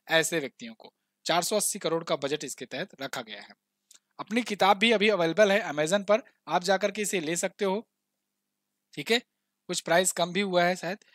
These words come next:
आप जाकर के इसको देख सकते हो। और साथ ही साथ में, आ, five out of five star की रेटिंग चल ही रही है। अभी आपके आने वाले जो रेलवे एग्जाम्स हैं, रेलवे एग्जाम की आदत है, रेलवे की डेढ़ साल पुराना करंट अफेयर पूछता ही है।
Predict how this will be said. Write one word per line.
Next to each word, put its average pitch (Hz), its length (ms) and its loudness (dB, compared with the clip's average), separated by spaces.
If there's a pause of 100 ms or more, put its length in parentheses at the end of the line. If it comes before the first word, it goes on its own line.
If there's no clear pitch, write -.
(160)
आप 170 120 4
जाकर 202 280 2
के 208 100 -4
इसको 208 200 -4
देख 165 180 -4
सकते 202 260 -4
हो। 214 240 0 (260)
और 165 300 8 (380)
साथ - 180 2
ही 226 80 -2
साथ 208 200 6 (100)
में, 214 140 -2 (840)
आ, 143 220 6
five 190 260 8
out 202 200 8
of 202 100 4
five 190 220 4
star 190 280 4
की 196 60 -2
रेटिंग 190 280 0
चल 160 160 0
ही 208 100 4
रही 196 200 2
है। 190 120 0 (280)
अभी 156 180 0
आपके 196 240 4
आने 190 160 2
वाले 196 160 0
जो 175 120 0
रेलवे 165 280 2
एग्जाम्स 185 360 0
हैं, 196 80 -2
रेलवे 165 200 -2
एग्जाम 170 280 -2
की 165 140 -4
आदत 160 300 -4
है, 175 160 0
रेलवे 160 280 -4
की 165 100 -8
डेढ़ 160 480 -4
साल 160 180 -2
पुराना 156 280 -2
करंट 151 280 -4
अफेयर 151 160 -6
पूछता - 320 -6
ही 151 140 -2
है। 147 100 -4